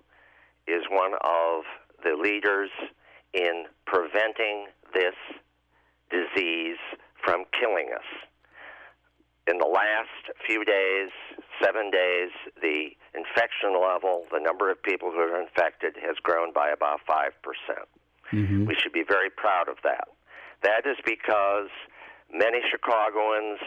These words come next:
Speaker 1: and Illinoisans are wearing masks, practicing social distancing, washing their hands,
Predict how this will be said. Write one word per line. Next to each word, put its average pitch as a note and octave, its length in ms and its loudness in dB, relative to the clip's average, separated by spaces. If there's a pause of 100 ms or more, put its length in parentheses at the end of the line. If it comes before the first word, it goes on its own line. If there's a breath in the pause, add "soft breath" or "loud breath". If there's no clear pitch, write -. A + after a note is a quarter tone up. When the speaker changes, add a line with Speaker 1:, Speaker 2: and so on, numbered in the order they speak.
(160)
Speaker 1:
and E2 160 0
Illinoisans F#2+ 880 2
are C#2+ 160 2
wearing G2+ 400 0
masks, F2+ 560 -2 (720 soft breath)
practicing F2+ 540 0 (120)
social F2+ 320 2
distancing, E2 800 -2 (480 loud breath)
washing G2 440 2
their F#2 200 2
hands, E2+ 520 -2